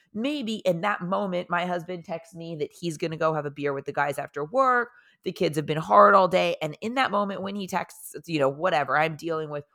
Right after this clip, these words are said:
homework and a huge mess and all this stuff. And I can feel resentment in that moment. Like,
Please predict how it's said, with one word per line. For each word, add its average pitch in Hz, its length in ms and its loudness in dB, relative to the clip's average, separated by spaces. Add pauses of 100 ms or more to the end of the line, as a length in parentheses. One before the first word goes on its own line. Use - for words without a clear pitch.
(180)
homework 202 540 2
and 147 100 -6
a 151 60 -6
huge 254 440 -8
mess 190 360 0
and 185 80 0
all 185 120 4
this 196 180 -2
stuff. 175 220 -2
And 175 80 -6
I 170 140 -4
can 247 320 -18
feel 180 380 0
resentment 151 1000 -6 (500)
in 254 220 0
that 226 200 0
moment. 226 420 -2
Like, 160 200 -12